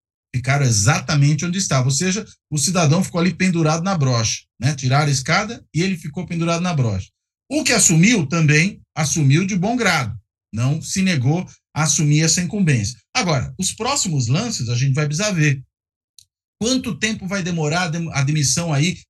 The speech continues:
ou a, mais, mais do que a demissão, né? Não, nem foi ainda empossado.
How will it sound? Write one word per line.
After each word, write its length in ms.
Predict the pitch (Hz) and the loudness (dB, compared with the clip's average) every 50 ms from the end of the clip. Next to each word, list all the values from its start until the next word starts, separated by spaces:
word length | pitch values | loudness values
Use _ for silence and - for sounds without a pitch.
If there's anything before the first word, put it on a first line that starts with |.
| _ | _
ou 120 | 151 165 170 | -4 -2 -2
a, 140 | - - 156 | -4 -6 -8
mais, 220 | 165 214 208 139 | -8 -8 -6 -4
mais 180 | 160 214 240 208 | -4 -6 -6 -4
do 40 | |
que 60 | 202 196 | -4 -4
a 40 | |
demissão, 320 | 180 170 147 117 131 117 110 | -4 -2 -2 -4 -4 -2 -2
né? 240 | 139 160 151 127 120 | 0 0 0 -2 -2
Não, 160 | 120 123 131 | -2 -2 0
nem 180 | 143 165 180 | 0 -2 -2
foi 220 | 139 165 170 170 156 | -2 -4 -4 -2 -2
ainda 360 | 151 151 151 143 139 127 120 | -2 -2 0 0 0 0 2
empossado. 640 | 139 131 151 143 127 - - 123 117 104 90 82 | 0 0 0 0 -2 -2 -2 -2 -2 -2 -4 -6